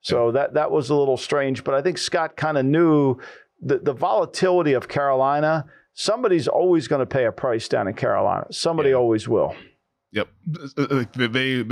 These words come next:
Speaker 2: they will, <laughs> they will hold everybody accountable based on what's going on, except maybe the, uh, the big fish in charge, the owner. Maybe he won't be held accountable, which is, uh, problematic for Panthers fans going forward. All right,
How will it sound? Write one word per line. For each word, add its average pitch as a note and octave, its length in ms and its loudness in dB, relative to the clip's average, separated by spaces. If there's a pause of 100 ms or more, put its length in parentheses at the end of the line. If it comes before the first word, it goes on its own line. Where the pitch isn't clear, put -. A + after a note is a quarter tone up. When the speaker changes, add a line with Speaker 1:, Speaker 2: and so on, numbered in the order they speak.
(120)
Speaker 2:
they C#3 160 0
will, C3+ 300 0
<laughs> - 60 -20
they F#3+ 80 -2
will E3+ 100 2
hold F3+ 260 -2
everybody D#3+ 380 0
accountable C#3 500 -2
based B2 280 -2
on A#2+ 80 0
what's A2+ 160 -2
going A#2 240 0
on, G#2+ 160 -2 (320)
except E3 320 -4
maybe E3 260 2
the, D3 220 0
uh, C#3 180 2 (120)
the C3+ 100 -2
big D3 200 -2
fish D3 360 0
in C#3 80 -4
charge, B2+ 380 -2
the A2+ 120 -2
owner. F#2+ 320 0
Maybe A#2 320 0
he C3 80 0
won't A2+ 160 0
be G2+ 80 0
held G2 220 -2
accountable, F2+ 480 -6 (160)
which A2 180 -2
is, G#2 140 -2
uh, F#2+ 80 2
problematic G#2+ 480 -2
for A2 80 -2
Panthers G2+ 420 -4
fans F#2 260 -4
going F2+ 280 -2
forward. F#2 340 -2
All C3 120 0
right, A#2 180 -4